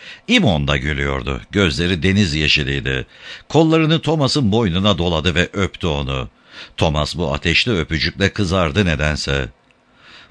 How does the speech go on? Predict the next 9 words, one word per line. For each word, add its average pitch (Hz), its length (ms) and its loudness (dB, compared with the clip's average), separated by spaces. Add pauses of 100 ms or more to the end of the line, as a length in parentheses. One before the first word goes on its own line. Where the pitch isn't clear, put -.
(100)
"Profesör 90 560 0
bugüne 123 300 2
kadar 127 280 2
kimse 185 340 0
hakkında 135 420 2
yanılmadı. 87 540 2
Ona 123 300 0
güvenimiz 123 520 0
sonsuzdur." 92 880 -2